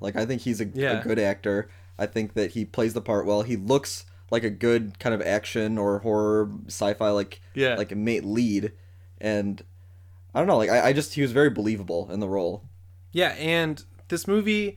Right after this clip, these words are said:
Speaker 2: I don't know how they got the, like, the city they live in, the house that they live in, like, the way that the future world looks.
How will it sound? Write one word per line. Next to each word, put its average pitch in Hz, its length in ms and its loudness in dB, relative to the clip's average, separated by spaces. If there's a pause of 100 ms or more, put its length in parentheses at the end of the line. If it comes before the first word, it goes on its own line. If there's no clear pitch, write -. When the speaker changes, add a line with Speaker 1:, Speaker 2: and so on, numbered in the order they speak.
(640)
Speaker 2:
I - 100 -6
don't 214 160 4
know 131 300 0
how 147 480 2
they 127 380 -6
got 123 420 -4
the, 135 80 -6
like, 127 160 -6
the 123 80 -10
city 185 340 2
they 180 160 0
live 170 220 2
in, 160 320 0 (360)
the 123 80 -6
house 151 380 4
that 147 160 -4
they 147 100 2
live 147 240 0
in, 143 180 -2
like, 127 300 -8
the 143 100 -4
way 147 240 2
that 151 160 0
the - 60 -12
future 143 420 -4
world 131 380 -2
looks. 139 320 -2